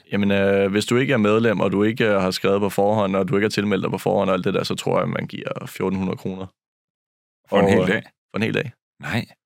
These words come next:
Speaker 1: Hvor du bare kan, kan give den, øh, kan give den los i otte timer. Øhm,
Speaker 2: Og den er altså virkelig fed, den bane.
Speaker 1: og du må
Speaker 2: Virkelig.
Speaker 1: også komme med gadebiler.
Speaker 2: Det kan man også?
Speaker 1: Du må også godt komme med gadebiler.
Speaker 2: Nå.
Speaker 1: Vi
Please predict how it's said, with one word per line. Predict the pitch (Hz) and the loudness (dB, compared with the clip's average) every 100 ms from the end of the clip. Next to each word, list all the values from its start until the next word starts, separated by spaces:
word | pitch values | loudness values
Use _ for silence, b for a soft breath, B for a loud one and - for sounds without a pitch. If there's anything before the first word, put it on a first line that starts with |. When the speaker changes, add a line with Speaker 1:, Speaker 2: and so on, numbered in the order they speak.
| _ _ | _ _
Speaker 1:
Hvor | 104 | -2
du | 98 | 2
bare | 98 101 | 2 2
kan, | - 95 92 101 - | 2 2 2 0 -2
kan | 104 | -4
give | 95 95 | -6 -8
den, | - 95 | -10 -10
øh, | 98 98 95 104 | -6 -6 -8 -14
kan | - | -12
give | 98 | -4
den | 95 | 0
los | 98 98 | 2 2
i | 101 | 0
otte | 98 - | 0 -2
timer. | 101 104 110 _ _ _ _ _ _ _ _ - | -4 -4 -6 _ _ _ _ _ _ _ _ 0
Øhm, | 110 104 95 92 92 87 - | 2 4 4 2 0 0 -6
Speaker 2:
Og | - | -2
den | 95 95 | 0 2
er | 58 - _ _ - - | 0 -4 _ _ -10 -2
altså | 95 101 95 | 0 0 0
virkelig | 110 135 - 82 | 2 2 0 -2
fed, | 67 | -4
den | - 65 | -4 -6
bane. | 123 107 | -2 0
Speaker 1:
og | 95 | 2
du | |
må | 98 | 4
Speaker 2:
Virkelig. | 95 | 4
Speaker 1:
også | 92 | 4
komme | - 98 | 2 2
med | 95 | 2
gadebiler. | 90 95 90 - - - _ _ _ _ _ - | 2 2 0 -4 -8 -16 _ _ _ _ _ -8
Speaker 2:
Det | 147 | -2
kan | 185 | 2
man | 175 | 2
også? | 170 - - | 0 -6 -6
Speaker 1:
Du | 110 | -2
må | |
også | 101 95 | 0 0
godt | 104 | 0
komme | 92 92 | 0 0
med | |
gadebiler. | 87 - - - - _ _ _ _ - | 0 -2 -4 -8 -14 _ _ _ _ -20
Speaker 2:
Nå. | 65 | -10
Speaker 1:
Vi | - | -4